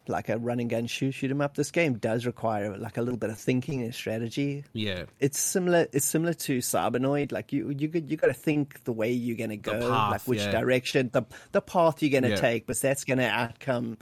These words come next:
Speaker 1: give the outcome of whether you're gonna stop that screen or not.
Speaker 2: <laughs>
Speaker 1: It's
Speaker 2: Yeah,
Speaker 1: like, it's
Speaker 2: yeah.
Speaker 1: a big, big difference. But yeah,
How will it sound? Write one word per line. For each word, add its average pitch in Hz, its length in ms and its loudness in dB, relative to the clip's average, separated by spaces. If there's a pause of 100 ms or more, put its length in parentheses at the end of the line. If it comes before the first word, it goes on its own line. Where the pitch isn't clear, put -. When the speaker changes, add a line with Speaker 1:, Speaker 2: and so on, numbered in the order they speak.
(420)
Speaker 1:
give 131 260 2 (100)
the 117 240 0
outcome 110 440 0
of 107 440 -4
whether 117 260 -2
you're 117 160 0
gonna 107 80 -2
stop - 360 -2
that 95 200 0
screen 120 360 -2
or 113 80 -2
not. 98 380 -6
Speaker 2:
<laughs> - 40 -6
Speaker 1:
It's 123 220 0
Speaker 2:
Yeah, 117 80 0
Speaker 1:
like, 95 140 2
it's 107 260 0
Speaker 2:
yeah. 135 40 2
Speaker 1:
a - 60 2
big, 113 320 -4
big 127 200 2
difference. 107 560 -2 (280)
But 131 220 0
yeah, 180 220 4